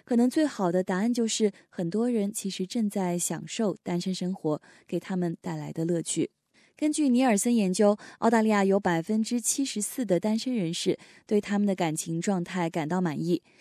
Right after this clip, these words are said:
但仍然有百分之六十三的人仍然在尝试在线婚恋。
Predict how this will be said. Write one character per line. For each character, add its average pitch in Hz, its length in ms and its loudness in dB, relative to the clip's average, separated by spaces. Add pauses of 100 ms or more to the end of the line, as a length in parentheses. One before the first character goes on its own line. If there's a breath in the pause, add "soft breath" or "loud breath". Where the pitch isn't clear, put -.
(160 soft breath)
但 254 200 6
仍 233 120 4
然 262 140 4
有 262 100 6
百 180 180 0
分 196 160 -2
之 233 120 -4
六 254 120 2
十 226 140 -2
三 269 260 -2
的 240 120 0
人 165 240 2 (200 loud breath)
仍 208 180 4
然 233 200 2
在 202 220 0
尝 160 300 -6
试 180 220 -4
在 175 220 -2
线 165 200 -4
婚 165 220 -2
恋。 170 200 2